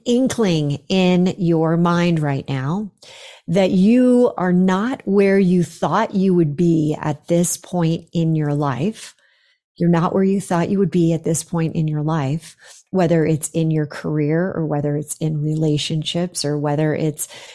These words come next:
in your, your, your own personal, you know, journey here with either health, fitness, spirituality, whatever it is, if you're not where you thought you'd be, or if you right now are saying,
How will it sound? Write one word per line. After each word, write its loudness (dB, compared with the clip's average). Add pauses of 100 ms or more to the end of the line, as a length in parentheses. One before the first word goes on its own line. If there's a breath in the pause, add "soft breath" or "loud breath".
in 2
your, 2
your, -2 (220 loud breath)
your 0
own 0
personal, -2 (360 loud breath)
you 0
know, 2
journey 2
here 0
with -2
either 0
health, -4
fitness, -2
spirituality, 0
whatever 4
it 2
is, 0
if -6
you're 2
not 2
where 4
you 4
thought 0
you'd -2
be, 0 (440 loud breath)
or 6
if 4
you 6
right 2
now 0
are 0
saying, -2